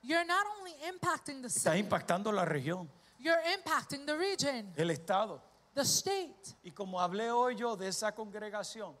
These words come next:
Speaker 1: And as I s-
Speaker 2: dirigida por el pastor Tony Evans,
Speaker 1: And as I spoke today of that congregation led by Tony Evans,
Speaker 2: estamos impactando acá
Speaker 1: are we
Speaker 2: con
Speaker 1: impacting
Speaker 2: el
Speaker 1: here?
Speaker 2: mensaje.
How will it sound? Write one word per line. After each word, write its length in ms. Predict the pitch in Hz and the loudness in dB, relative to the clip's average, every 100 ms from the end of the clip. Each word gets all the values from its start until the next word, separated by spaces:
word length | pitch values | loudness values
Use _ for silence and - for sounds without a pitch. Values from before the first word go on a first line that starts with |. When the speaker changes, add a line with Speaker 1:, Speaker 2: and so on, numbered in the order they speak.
| _ _ - | _ _ -10
Speaker 1:
And 100 | 262 | -4
as 160 | 190 | -2
I 40 | 185 | 0
s- 100 | 175 | 0
Speaker 2:
dirigida 320 | 214 202 185 | 4 2 2
por 120 | 196 | -4
el 80 | 185 | -4
pastor 340 | 139 - 202 | -4 -6 -8
Tony 340 | 185 202 196 190 | -8 -10 -10 -12
Evans, 220 | 165 160 - | -14 -16 -12
Speaker 1:
And 100 | 285 | -4
as 120 | 294 | 0
I 80 | 285 | 0
spoke 380 | 262 - 381 381 | 0 4 4 4
today 320 | - 320 339 | 2 4 6
of 100 | 311 294 | 4 4
that 140 | 294 | 0
congregation 640 | 294 285 277 302 262 254 | -2 -4 -6 -2 -2 -2
led 180 | 262 262 | -4 -4
by 120 | 262 | -6
Tony 340 | 240 269 269 277 | -8 -10 -10 -10
Evans, 420 | 220 196 190 - _ - | -12 -12 -12 -14 _ -14
Speaker 2:
estamos 340 | - 190 190 | -4 -2 -2
impactando 560 | 185 175 156 175 170 - | -2 -2 -2 -4 -6 -8
acá 240 | - 196 - _ _ - | -10 -12 -14 _ _ -2
Speaker 1:
are 120 | 240 | 2
we 180 | 254 285 | 2 2
Speaker 2:
con 80 | 277 | 0
Speaker 1:
impacting 320 | 277 254 277 | -2 -2 -6
Speaker 2:
el 40 | 277 | -6
Speaker 1:
here? 100 | 277 | -6
Speaker 2:
mensaje. 300 | 196 185 | -6 -8